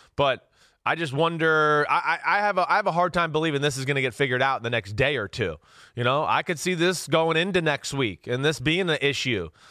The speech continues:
certainly. Yeah, because the power players in the N F L and the guys that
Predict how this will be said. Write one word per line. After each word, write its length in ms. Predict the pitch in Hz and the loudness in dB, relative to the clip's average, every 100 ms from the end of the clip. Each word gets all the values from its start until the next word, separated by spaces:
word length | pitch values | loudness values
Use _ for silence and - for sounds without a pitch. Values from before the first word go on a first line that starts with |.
| - | -12
certainly. 600 | - 170 202 139 107 80 _ - - | 0 2 2 -2 -6 -6 _ -20 -2
Yeah, 280 | 143 196 | 2 2
because 400 | 117 135 165 151 | 0 -2 0 0
the 100 | 151 | 0
power 460 | 139 - 160 208 185 | -2 0 2 2 0
players 480 | 147 165 160 156 131 | 0 0 2 -2 -2
in 220 | 160 175 | -2 0
the 140 | 156 | 0
N 100 | 170 | 0
F 180 | 160 123 | 0 0
L 440 | 165 214 131 127 - - - | 2 2 2 -2 -6 -20 -6
and 180 | 143 151 | -4 -2
the 60 | 147 | 2
guys 420 | 147 175 196 143 | 2 2 0 0
that 320 | 160 151 - | 2 2 0